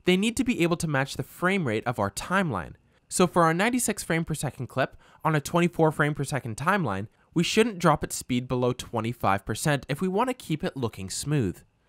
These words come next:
If you're in a pinch and you don't have any footage that you can have shot at a higher frame rate, you may be able to push your clip a little bit farther by adding what's called optical flow. If you go back to your speed slash duration section,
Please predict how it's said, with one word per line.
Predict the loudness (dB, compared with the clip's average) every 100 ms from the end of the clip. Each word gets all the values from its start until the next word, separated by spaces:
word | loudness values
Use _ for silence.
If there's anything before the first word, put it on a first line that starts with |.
| _ _ -6
If | -2
you're | 0
in | 0
a |
pinch | 0 0 0 -2
and | -2
you | 2
don't | 4
have | 4
any | 2 0
footage | 2 2 2
that | -2
you | -2
can | -2
have | 0 0 2
shot | 0 0
at |
a | 0
higher | 2 2
frame | 2 2 0 2
rate, | -2 -4 _ _ -4
you | 0 2
may | 2
be | 2 2
able | 2
to | 2
push | 0 0 0
your | 0
clip | -2 -4 -2
a |
little | -2 -2
bit | -2 -4
farther | 2 4 6 4 -2 -6 2
by | 2 4
adding | 2 2
what's | -2 -4
called | -2 0 0 -2 -4
optical | -4 -4 -10 -10
flow. | -4 4 4 4 -4 _ _
If | -2 2
you |
go | 4 4
back | 2 0
to | -2
your |
speed | 0 -2 0 0
slash | 2 0 0
duration | -2 0 0 -2 -6
section, | -4 -4 -4 -6